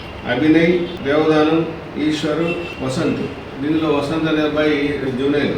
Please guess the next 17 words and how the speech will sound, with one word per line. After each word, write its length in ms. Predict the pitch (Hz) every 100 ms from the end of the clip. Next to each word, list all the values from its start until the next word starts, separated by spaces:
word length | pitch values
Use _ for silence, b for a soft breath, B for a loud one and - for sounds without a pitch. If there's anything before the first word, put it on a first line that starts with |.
| -
వీళ్ళందరూ 420 | 143 151 170 190 185
కలిసి 220 | 180 180
అతని 220 | 175 165
దగ్గర 200 | 165 175
గంజా 360 | 160 156 156 170
తీసుకొని 420 | 160 156 165 147
తాగుతూ 300 | 147 151 151
ఉన్నారు. 480 | 143 139 143 - - -
ఆ 40 |
గంజాతో 580 | 135 139 160 175 180 170
పాటు 480 | 170 165 160 147 151 - - - -
ఉదయ్ 500 | 143 175 185 - - - - -
హైదరాబాద్ 480 | 147 170 180 170 160
నుంచి 540 | 160 165 139 139 135 - - - - - 202
Tidal 180 | 175
అనే 360 | 185 180 170 165
టాబ్లెట్స్, 480 | 160 160 160 156